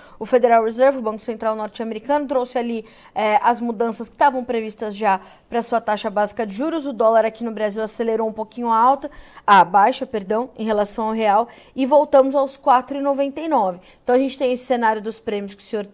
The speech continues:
que o senhor detalhou pra nós, essa condição em Chicago, nenhum sinal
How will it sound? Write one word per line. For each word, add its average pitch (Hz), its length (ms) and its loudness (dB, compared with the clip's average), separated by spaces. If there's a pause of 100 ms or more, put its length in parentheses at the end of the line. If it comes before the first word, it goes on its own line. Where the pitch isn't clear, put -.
(280)
que - 80 -6
o 214 60 -4
senhor 208 180 -6
detalhou 220 420 0
pra 277 160 0
nós, 269 320 2 (300)
essa 254 240 4
condição 240 420 -6
em 226 60 -6
Chicago, 247 460 2
nenhum 240 260 -4
sinal 202 460 -2